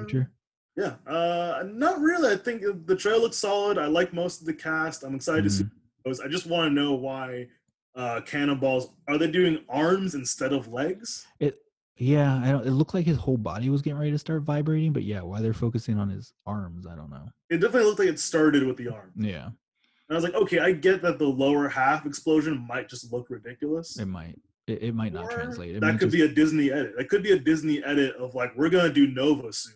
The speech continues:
Speaker 2: who also has an exploding bottom half, so you
Speaker 1: Mm.
Speaker 2: instead of the legs.
Speaker 1: Maybe.
Speaker 2: I could, I could see that.
Speaker 1: Yeah. But
Speaker 2: With
Speaker 1: if they didn't
Speaker 2: fucking
Speaker 1: reshoot,
Speaker 2: Dark
Speaker 1: then
Speaker 2: Phoenix,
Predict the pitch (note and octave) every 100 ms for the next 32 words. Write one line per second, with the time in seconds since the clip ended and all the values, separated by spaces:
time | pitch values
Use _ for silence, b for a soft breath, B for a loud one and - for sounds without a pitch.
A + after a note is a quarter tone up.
0 | _ _ - C#3 C#3 E3 D#3+ C3+ B2+ B2
1 | - - C3+ C3+ B2 A#2 C3+ C3 A#2 C3
2 | A#2+ G#2 _ - G#2+ A2 A2 G3+ G#2 _
3 | _ _ _ - - A2+ - B2+ A2 A2+
4 | A2 F#2 _ - _ _ _ _ - D#3+
5 | A#2 G#2+ A2 - - _ _ - D3 F3+
6 | - C3+ D#3+ F3+ D#3+ - - _ _ -
7 | A2 G2 A2 A2+ _ _ - - A2+ -
8 | A#2 C3+ B2 C3+ B2 - G#2 G4 - -
9 | G2+ - - -